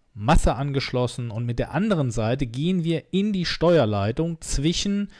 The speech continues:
unserem Steuergerät und unserem Aktor, also unserem Abgasrückführventil. Das ist eine spannende Schaltung, die wir gleich uns noch ein wenig genauer anschauen müssen. Uns interessiert jetzt dieser Signalverlauf, den wir hier,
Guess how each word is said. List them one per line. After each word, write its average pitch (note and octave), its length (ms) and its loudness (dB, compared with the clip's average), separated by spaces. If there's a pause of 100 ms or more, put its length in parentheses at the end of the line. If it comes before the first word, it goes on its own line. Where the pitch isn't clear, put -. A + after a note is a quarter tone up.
(440)
unserem C3+ 380 2
Steuergerät D#3 800 4
und D#3 360 2
unserem B2 360 -2
Aktor, C#3 520 0
also A#2+ 220 -4
unserem A#2 300 -6
Abgasrückführventil. F2+ 1200 -2
Das B2+ 200 -4
ist F3 160 2
eine B2+ 380 4 (480)
spannende F3 480 4
Schaltung, D#3+ 560 2
die C#3 140 0
wir C#3 100 2
gleich C3+ 380 2
uns C#3 180 -8
noch B2 120 -6
ein B2 180 -4
wenig B2+ 240 -4
genauer A#2+ 600 -2
anschauen G2+ 540 2
müssen. E2+ 420 -14 (680)
Uns A#3 240 4
interessiert F#3+ 380 2
jetzt E3 180 -4
dieser D#3 220 2
Signalverlauf, B2+ 1000 0
den G#2 240 -4
wir G#2 140 0
hier, G2+ 460 0